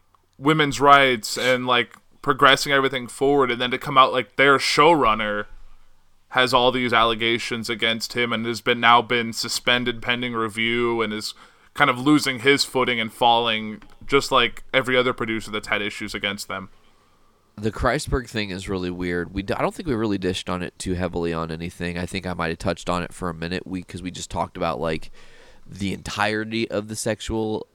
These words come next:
Speaker 2: misconduct allegations, and, like, I definitely talked about the Ellen Page letter, uh, which was a amazing read. It was very sad to read, but it was very eye-opening.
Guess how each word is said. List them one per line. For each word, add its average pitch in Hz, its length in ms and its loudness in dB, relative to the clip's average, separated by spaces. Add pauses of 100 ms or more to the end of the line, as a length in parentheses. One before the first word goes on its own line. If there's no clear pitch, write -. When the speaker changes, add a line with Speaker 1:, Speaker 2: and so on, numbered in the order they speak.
Speaker 2:
misconduct 110 800 -2
allegations, 101 680 -4
and, 95 120 -6
like, 87 180 -6
I 90 60 -8
definitely 87 460 -6
talked 87 280 -6
about 85 200 -6
the - 100 -12
Ellen 87 260 -8
Page 92 460 -8
letter, 92 540 -4 (500)
uh, 92 240 -2
which 92 200 -4
was 85 140 -10
a 90 260 -6
amazing 87 800 -10
read. 90 380 -6
It 71 60 -4
was 90 120 -6
very 92 280 -2
sad 92 480 -4
to - 120 -2
read, 78 360 -10
but 87 120 -6
it 62 80 -8
was 85 160 -10
very 87 320 -6
eye-opening. 80 800 -8